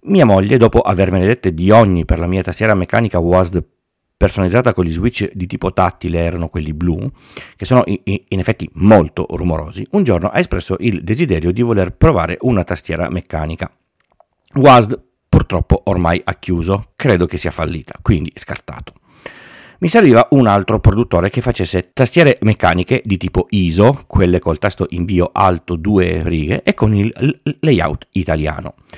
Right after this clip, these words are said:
Non ce ne sono molte, anzi direi quasi nessuna. Esiste la Keychron K cinque Pro, una tastiera al cento per cento col tastierino, i tasti funzione e il blocchetto di tasti freccia e i sei tasti sopra,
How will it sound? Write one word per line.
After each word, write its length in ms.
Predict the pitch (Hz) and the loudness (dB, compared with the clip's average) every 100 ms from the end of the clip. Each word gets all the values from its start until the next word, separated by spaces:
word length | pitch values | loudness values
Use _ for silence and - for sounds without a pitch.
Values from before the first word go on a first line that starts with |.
| - - - | -20 -20 -2
Non 100 | 156 | 0
ce 100 | 160 | 2
ne 80 | 131 | 2
sono 180 | 113 98 | 4 4
molte, 420 | 90 87 101 - | 2 0 -6 -6
anzi 380 | 98 90 87 107 | -2 -2 -2 -4
direi 260 | 143 107 92 | 2 2 4
quasi 400 | 92 87 92 - | 2 2 -2 -4
nessuna. 520 | 95 85 - 76 76 - _ _ _ _ | -4 -4 -6 -10 -10 -16 _ _ _ _
Esiste 560 | 160 120 87 - 147 - | 4 4 0 -2 -2 2
la 240 | 113 101 | 2 2
Keychron 460 | - 117 123 180 202 _ | -2 -4 0 0 -2 _
K 300 | - 107 151 | -2 -2 -2
cinque 400 | - 82 - 85 | -4 -6 -4 0
Pro, 300 | - 82 - - - - - - | 0 0 -8 -20 -20 -20 -20 -4
una 200 | - 135 | 4 4
tastiera 380 | 113 117 123 107 | 4 2 2 4
al 80 | 98 | 4
cento 320 | - 101 95 | 2 0 2
per 140 | 98 - | 2 2
cento 340 | 104 131 117 | 0 0 0
col 160 | 87 - | -2 -4
tastierino, 540 | 80 - 87 110 104 | -6 -4 0 2 0
i 60 | 92 | 0
tasti 260 | 87 - | -4 -6
funzione 520 | 87 85 - 110 92 - | -6 -4 0 0 0 -2
e 180 | 107 104 | -4 -2
il 260 | 98 101 98 | -2 0 2
blocchetto 680 | 95 - 110 - 104 101 | 0 -2 -6 0 0 0
di 200 | - 92 | -2 -4
tasti 280 | 104 101 - | -4 -4 -6
freccia 380 | 90 104 - 95 | -8 -6 -4 -4
e 140 | 95 | -4
i 40 | 92 | -6
sei 200 | 98 90 | -4 -4
tasti 280 | 85 - 90 | -6 -10 -6
sopra, 400 | 82 71 151 | -4 0 -2